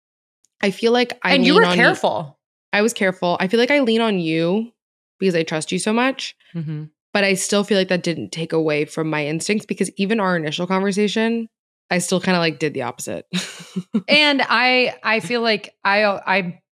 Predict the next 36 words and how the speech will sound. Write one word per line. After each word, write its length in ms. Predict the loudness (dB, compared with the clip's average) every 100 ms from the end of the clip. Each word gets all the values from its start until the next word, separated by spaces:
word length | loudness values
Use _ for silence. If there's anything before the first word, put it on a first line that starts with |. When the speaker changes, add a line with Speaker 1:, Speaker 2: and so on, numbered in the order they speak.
| _ _ -2
Speaker 2:
I, 180 | 0
at 200 | 0 -6
least 180 | -4 -2
I 80 | -4
try 240 | -2 -2 -2
to 60 |
be 140 | -4 -8
careful 440 | -4 -2 0 -2
of 140 | -4 -4
telling 340 | -2 -2 -2
you, 120 | -6 -4
like, 220 | -6 -4
what's 220 | -6 -4
my 140 | -4 -4
opinion 440 | -4 -6 -6 -6
and 120 | -6
my 140 | -4 -6
experiences 880 | -8 -10 -8 -8 -8 -8 -6 -6 -6
versus, 560 | -4 -4 -4 -4 -4
like, 240 | -4 -4 -4
how 160 | -2 -2
you 100 | 0
like 180 | -4
to 80 | -4
move 160 | -8 -6
something, 360 | -6 -6 -8 -6
'cause 140 | -2
I 80 | 0
don't 180 | 0 -2
ever 220 | -4 -8
expect 320 | -6 -8 -8
it 80 | -14
to 60 |
be 120 | -14 -14
the 100 | -12
same. 320 | -10 -12